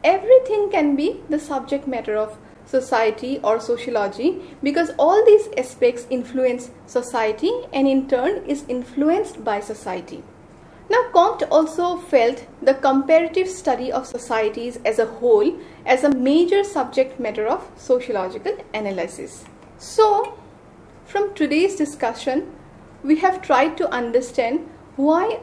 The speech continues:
a separate discipline was required to understand society,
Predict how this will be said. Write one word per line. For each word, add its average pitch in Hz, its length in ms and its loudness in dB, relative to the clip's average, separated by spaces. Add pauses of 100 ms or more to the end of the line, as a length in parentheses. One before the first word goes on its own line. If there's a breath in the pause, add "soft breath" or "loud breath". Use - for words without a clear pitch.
(120)
a 311 200 2
separate 320 560 -4
discipline 269 560 -2
was 247 320 2
required 233 680 -2
to 269 120 -2
understand 208 540 -8
society, 190 640 -8